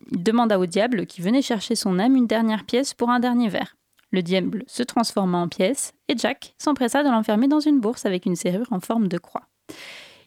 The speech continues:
Il accepta de libérer le diable quand même, à la condition de lui laisser dix années de plus à vivre, jusqu'au jour où, dix ans plus tard, il réitère et il laisse le diable en haut d'un arbre.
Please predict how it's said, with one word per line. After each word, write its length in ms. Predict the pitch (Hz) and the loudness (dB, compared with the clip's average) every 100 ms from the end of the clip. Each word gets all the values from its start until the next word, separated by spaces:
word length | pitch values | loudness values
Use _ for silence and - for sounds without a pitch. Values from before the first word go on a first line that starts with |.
| _ | _
Il 80 | 285 | 0
accepta 600 | 330 - 262 - 262 226 - _ | 2 0 0 0 0 -2 -8 _
de 140 | 175 190 | -2 -2
libérer 340 | 190 180 170 | 0 2 2
le 140 | 165 | 0
diable 340 | 160 175 185 208 - | 0 -2 -2 -8 -4
quand 120 | 185 | 0
même, 220 | 175 208 370 _ - | 2 0 -2 _ -2
à 80 | |
la 100 | 220 233 | -2 2
condition 600 | 269 247 247 - 233 269 190 | 2 2 -2 -2 -2 -2 -2
de 80 | 180 | -2
lui 140 | 170 | -2
laisser 440 | 170 175 - 180 - - | -2 -2 0 -2 -2 -6
dix 300 | 180 220 190 | 0 2 2
années 200 | 175 170 | 2 -2
de 60 | |
plus 260 | - 175 - | -4 -8 -4
à 60 | 170 | -2
vivre, 360 | 160 214 - _ _ _ _ - | 0 -2 -6 _ _ _ _ -2
jusqu'au 380 | 214 277 - 202 | 0 0 0 0
jour 280 | 190 208 190 | 0 0 2
où, 160 | 196 | 0
dix 260 | 185 196 202 | 0 -2 0
ans 80 | 190 | -2
plus 140 | - | -6
tard, 340 | - 190 214 - _ _ _ _ | -2 -2 -2 -8 _ _ _ _
il 140 | 339 320 | 0 2
réitère 560 | 214 180 196 202 - _ _ _ _ _ _ _ | 2 0 -2 -4 -6 _ _ _ _ _ _ _
et 60 | 302 | 0
il 140 | 285 226 | 2 2
laisse 200 | 240 - | 0 -2
le 80 | |
diable 300 | 180 196 190 - - | 0 0 0 -4 0
en 80 | 214 | 0
haut 100 | 190 | 2
d'un 180 | 170 | 0
arbre. 220 | 170 - | -4 -8